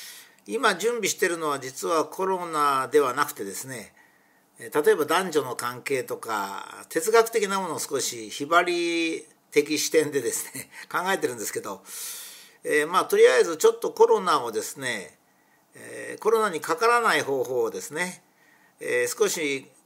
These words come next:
現時点でまとめておいて、それから、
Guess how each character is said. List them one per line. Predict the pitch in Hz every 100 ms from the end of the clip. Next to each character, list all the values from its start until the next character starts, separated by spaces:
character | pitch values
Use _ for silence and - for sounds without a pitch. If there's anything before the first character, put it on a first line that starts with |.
| -
現 | 196 220
時 | 202
点 | 196 208
で | 165 139
ま | 131
と | 135 180 180
め | 185
て | 180 - 170
お | 175
い | 170
て、 | 156 202 185 143
そ | - -
れ |
か | 196 196
ら、 | 196 180 -